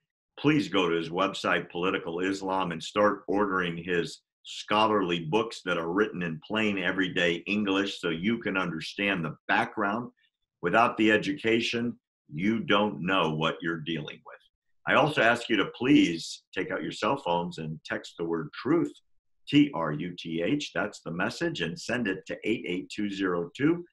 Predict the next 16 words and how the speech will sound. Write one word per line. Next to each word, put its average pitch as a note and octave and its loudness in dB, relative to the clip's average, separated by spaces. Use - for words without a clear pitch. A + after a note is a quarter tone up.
so F2+ -2
you G#2+ 6
can E2+ -4
be F2 -4
subscribed G2+ 0
to F2+ -2
our E2 0
text - -4
message F#2 -4
service. A#2+ -4
It's - -10
free. G#2 2
You'll E2 -2
get F2+ 0
our D#2+ -4
videos A2+ 4